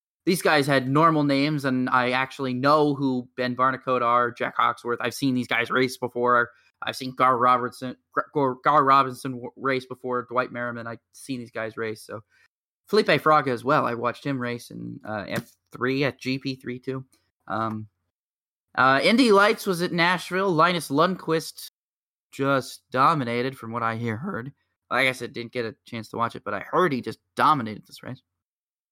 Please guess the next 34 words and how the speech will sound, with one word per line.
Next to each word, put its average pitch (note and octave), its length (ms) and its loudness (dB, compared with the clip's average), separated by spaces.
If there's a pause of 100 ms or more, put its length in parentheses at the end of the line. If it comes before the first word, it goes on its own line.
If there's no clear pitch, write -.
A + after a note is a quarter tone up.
And C#3 140 -4
then, C#3+ 240 0
uh, B2 240 0
the A#2+ 120 -6
IndyCar F#3+ 300 0
race D3 240 2
at D#3+ 80 -10
Nashville, C#3 520 -2 (280)
Scott - 300 0
Dixon G3 380 -4
narrowly E3+ 320 2
beat, D#3+ 360 -4
uh, D3+ 140 2
Scott E3+ 300 0
McLaughlin. F#3+ 500 2
It E3 40 -2
was C3+ 120 -2
a B2 40 -10
battle E3+ 280 2
of B2 140 -6
two D4+ 280 0
New C#4+ 200 -2
Zealanders. G#3+ 560 0
The - 80 -4
Kiwis B3+ 600 -6
battled F3 520 4 (280)
in D3+ 240 -4
New D3 200 0
Zik-, E3 300 -2 (380)
uh, C3+ 140 0 (1160)
the B2+ 60 -8
Kiwis G3 680 2
battled F3 600 4 (200)
in D3 480 0